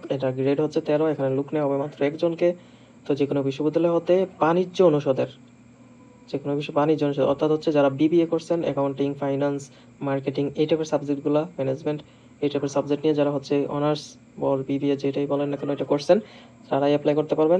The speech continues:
আর অবশ্যই কম্পিউটার টাইপিংয়ে বাংলায় বিশ শব্দ, ইংরেজি বিশ শব্দ প্রতি মিনিটে টাইপ করতে হবে। পনেরো ক্যাশিয়ার, এটারও গ্রেড তেরো, এখানে লোক নেওয়া হবে মাত্র একজনকে।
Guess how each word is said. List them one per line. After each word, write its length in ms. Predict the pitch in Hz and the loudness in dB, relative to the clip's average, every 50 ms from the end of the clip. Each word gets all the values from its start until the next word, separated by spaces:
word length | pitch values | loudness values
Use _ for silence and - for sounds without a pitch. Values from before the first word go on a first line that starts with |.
| 185 147 | 2 2
আর 80 | 139 135 131 | 2 2 0
অবশ্যই 280 | 139 143 - - 147 143 151 | 0 -2 0 -2 0 0 0
কম্পিউটার 360 | 147 143 147 151 147 151 147 - | -2 0 0 0 0 0 0 0
টাইপিংয়ে 340 | 143 139 135 143 143 156 196 262 214 156 - | -2 0 0 0 0 0 0 0 -2 -4 -4
বাংলায় 240 | 135 135 135 135 135 | 0 2 2 2 2
বিশ 80 | 139 135 - | 0 -2 -2
শব্দ, 160 | 143 143 147 170 185 175 | -4 0 2 2 2 4
ইংরেজি 260 | 143 139 135 139 143 139 135 | 2 0 0 -2 -2 -4 -4
বিশ 100 | 135 - - | -6 -4 -6
শব্দ 180 | 139 139 143 175 226 - - - - - - - - | -6 -4 -2 -4 -4 -4 -8 -20 -20 -20 -20 -2 0
প্রতি 180 | 160 170 - 170 | 0 2 2 0
মিনিটে 240 | 151 135 135 127 131 127 | 0 0 0 0 -2 -2
টাইপ 140 | - 131 127 - - | -4 -4 -6 -2 -6
করতে 180 | 135 131 - 139 143 | -6 -4 -4 -8 -8
হবে। 160 | 131 - - - - - - - - - - - - - - - - - - - | -8 -8 -10 -14 -16 -20 -20 -20 -20 -20 -20 -20 -20 -20 -20 -20 -20 -20 -18 2
পনেরো 280 | - 185 190 180 147 139 143 - - - - - - - - - | 4 6 6 8 6 4 2 -2 -14 -20 -20 -20 -20 -20 -4 -2
ক্যাশিয়ার, 460 | 160 170 170 - - 151 139 127 143 160 - - - - - 156 | 0 0 0 0 0 0 0 0 -2 -6 -14 -14 -16 -6 -4 0
এটারও 220 | 156 170 180 190 170 | 2 4 4 4 6
গ্রেড 160 | 156 160 160 160 - | 6 4 4 4 2
তেরো, 160 | 147 143 143 151 151 143 | 2 4 4 4 2 2
এখানে 160 | 147 143 143 139 135 | 0 0 -2 -2 -2
লোক 100 | 135 139 147 | -2 0 0
নেওয়া 120 | 147 147 147 | 0 0 0
হবে 120 | 139 147 143 | 0 -2 -4
মাত্র 140 | 139 135 - - 139 | -4 -6 -4 -4 -4
একজনকে। 360 | 135 - 160 160 170 170 180 | -2 -2 -4 -4 -2 0 -2